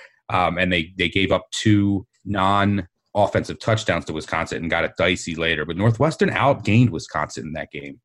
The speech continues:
Wisconsin only had two hundred and forty yards. Northwestern, three yards per play, lost twenty-four fifteen. So getting the twenty-four and a half in a game that closed twenty-three. I'll say that as my best call.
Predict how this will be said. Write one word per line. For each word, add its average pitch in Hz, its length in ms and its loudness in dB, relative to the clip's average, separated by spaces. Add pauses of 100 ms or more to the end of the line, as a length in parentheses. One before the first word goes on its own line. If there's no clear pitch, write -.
(440)
Wisconsin 127 420 0
only 131 120 4
had 90 100 -6
two 156 200 2
hundred 127 240 4
and - 80 -14
forty 110 280 2
yards. - 600 -2 (440)
Northwestern, 107 600 2 (240)
three 113 220 6
yards 104 320 2
per - 240 -10
play, 85 400 0 (320)
lost 92 240 0
twenty-four 90 500 0
fifteen. 82 500 -6
So - 100 -8
getting 101 200 2
the 82 60 -2
twenty-four 90 440 -2
and 76 80 -4
a 71 40 -8
half 87 240 0
in 78 80 -8
a - 20 -8
game 82 140 -6
that 71 100 -10
closed 87 260 -6
twenty-three. 82 380 -8
I'll 87 120 0
say - 120 0
that 92 100 2
as 87 80 -2
my 78 200 -4
best 90 200 0
call. 85 200 -2